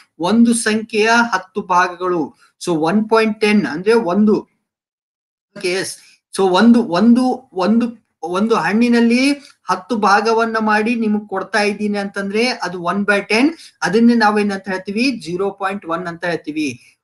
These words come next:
ಓಕೆ, so ಒನ್ ಪಾಯಿಂಟ್ ಟೂ, ಒನ್ ಪಾಯಿಂಟ್ ಟೂ ಅಂದ್ರೆ ಏನಿದು?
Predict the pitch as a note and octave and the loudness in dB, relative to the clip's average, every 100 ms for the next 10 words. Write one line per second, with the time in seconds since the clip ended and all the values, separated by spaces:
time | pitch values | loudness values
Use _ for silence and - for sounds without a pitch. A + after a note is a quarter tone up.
0 | - - G3+ - G3 F3+ G3+ A#3 A#3 A3+ | -8 -2 -2 0 -2 2 4 4 4 2
1 | A#3 A#3 A3+ - C4 F#3+ - _ F3 G#3+ | 4 0 -4 0 2 2 -2 _ -4 -2
2 | G#3+ A3+ A3+ A3 - A3+ A3 G#3+ G#3+ G#3+ | 0 -2 -2 -6 -6 -2 0 2 2 2
3 | A#3+ E4+ E4 _ | 2 0 -2 _